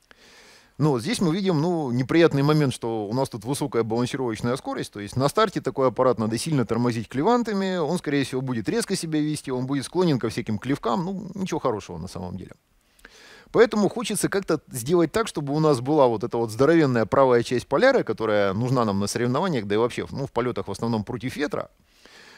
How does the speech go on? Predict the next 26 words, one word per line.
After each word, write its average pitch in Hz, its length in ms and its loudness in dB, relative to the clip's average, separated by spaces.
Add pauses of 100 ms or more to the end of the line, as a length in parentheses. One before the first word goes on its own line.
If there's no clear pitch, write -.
(180)
но 208 220 4
в - 80 -12
то 262 160 -6
же 226 100 -2
время 220 240 0
добиться 175 460 0
того, 202 180 -2
чтобы 180 240 -2
балансировочная 160 680 0
скорость 214 320 -6
у - 20 -4
нас 160 140 0
была 131 180 2
поменьше. 123 480 -2 (160)
Как 180 180 0
это 147 180 -2
сделать? 95 360 -8 (160)
Ну, 143 480 0
как 147 160 0
это 151 180 2
сделать 147 260 4
конструктивно, 151 560 0
это 117 180 0
вопрос 123 280 -2
конструкторам, 185 600 -2
это 107 160 -2